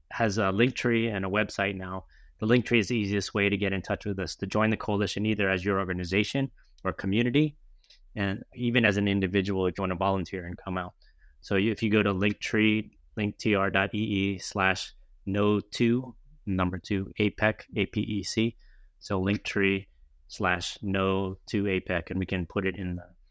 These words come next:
podcast info. That's the easiest way where you'll see all of the resources. There's a website as well linked there, and folks can join the coalition as a sponsor,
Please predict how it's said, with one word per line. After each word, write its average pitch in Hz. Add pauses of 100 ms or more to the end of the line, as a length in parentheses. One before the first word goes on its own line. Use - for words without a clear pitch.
(380)
podcast 95
info. 98 (300)
That's 120
the 139
easiest 110
way 101
where 98
you'll 101
see 117
all 95
of 95
the 87
resources. 90 (280)
There's 104
a 110
website 110
as 98
well 101
linked 98
there, 98 (340)
and 92
folks -
can 92 (600)
join 110
the 110
coalition 107
as 87
a 87
sponsor, 110